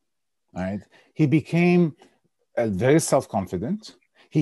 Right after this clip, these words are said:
h-, didn't have to worry anymore at night whether or not the military would intervene, right? And you see both in terms of foreign policy and domestic policy changes,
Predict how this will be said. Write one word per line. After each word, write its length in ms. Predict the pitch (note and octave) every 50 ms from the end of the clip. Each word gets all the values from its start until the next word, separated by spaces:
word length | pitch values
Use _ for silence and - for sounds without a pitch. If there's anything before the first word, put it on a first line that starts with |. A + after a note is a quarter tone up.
| G#2+ G#2
h-, 80 | - G#2+
didn't 220 | A2 C#3+ D#3+ D#3
have 220 | A2 - D3+ C#3+ -
to 100 | - C3+
worry 280 | A#2 B2 B2+ B2 A#2 A#2
anymore 400 | A#2 A#2 A2+ A2 A2+ A2 G#2+ G#2
at 140 | G#2 -
night 460 | - A2+ A2 G#2+ A2 G#2 - - - - _ _ _ _
whether 240 | - A#2 A2+ G2+ A#2
or 80 | A2 A2+
not 220 | A2 A2+ A2 A2
the 80 | - G#2
military 360 | G#2+ A2 G#2+ G#2 G#2 A2 G2
would 120 | F2+ G2 F2
intervene, 640 | F#2 F#2 - - D#2+ C#2+ D#2 E2+ G#2 D#3+ A3 G#3+ G#3+ - _ _ _ _ _ _ _ _ _
right? 400 | E2+ F2 F#2+ G#2+ B2+ E3 - _ _ _ - - - -
And 200 | - D3+ F3 E3+
you 80 | E3 D#3+
see 400 | C3 - - - F#3+ G3 G3 G3
both 300 | D#3+ C3+ F3 E3+ C#3+ C3
in 120 | C#3+ C3+
terms 260 | - - D3+ C#3+ C3+ C3
of 120 | C#3 A#2
foreign 340 | - - C3 B2+ B2 B2 B2
policy 720 | - - G3 G#3 F#3+ E3 - - - C#3 C3+ C3 C3 A2+ - - - - -
and 140 | A#2+ B2+ A2+
domestic 400 | C#3 D#3 F#3+ G3+ - - C3+ -
policy 360 | - A#2 G#2+ G#2+ - - D3+
changes, 680 | - - - A3+ A3 E3+ A2 - - - - - -